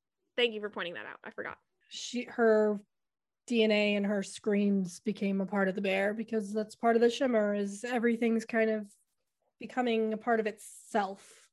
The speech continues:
Speaker 2: Everything is kind of becoming a part of each other.
Speaker 1: It would have been more dope if, like, the bear had somehow, like, 'cause, like, the scream thing was, like, kinda weak. Like, the concept of the screams was, like, a little weak as far as, like, the,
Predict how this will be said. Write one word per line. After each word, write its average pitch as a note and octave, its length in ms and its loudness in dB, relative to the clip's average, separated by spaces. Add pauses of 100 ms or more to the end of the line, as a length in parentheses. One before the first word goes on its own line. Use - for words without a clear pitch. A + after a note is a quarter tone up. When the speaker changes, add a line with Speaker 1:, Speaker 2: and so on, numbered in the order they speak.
(180)
Speaker 2:
Everything A3 280 -2
is G#3+ 120 -6
kind A3 180 -2
of G#3 140 -6
becoming G#3+ 500 -6 (380)
a - 40 -20
part A#3 160 0
of A3 80 0
each A3 160 -4
other. G3 440 0 (300)
Speaker 1:
It B3 120 -2
would C#4+ 100 -6
have A4 140 -4
been C4 100 -4
more A3 220 0
dope D#4 300 -4
if, B3+ 160 -4
like, A#3+ 160 -4
the A3+ 80 -2
bear G#3 600 -6 (240)
had A3 200 -8
somehow, G#3+ 400 -4
like, F3+ 240 -8 (1160)
'cause, D#4+ 160 -4
like, D#4+ 160 -6
the D#4 80 -6
scream C#4 440 -4
thing D4 320 -6
was, A3+ 140 -2
like, - 180 -2
kinda G#3 320 -2
weak. A#3+ 380 -4 (1700)
Like, B3 140 4
the A3+ 80 6
concept B3+ 520 0
of C4 120 0
the C4+ 80 -2
screams C4+ 340 -4
was, A#3 100 -6
like, A3+ 200 0
a A3+ 100 4
little C4+ 380 4
weak B3 240 0
as A3 120 2
far A3 220 0
as, G#3 140 -4
like, G3+ 200 -4
the, G3 220 -6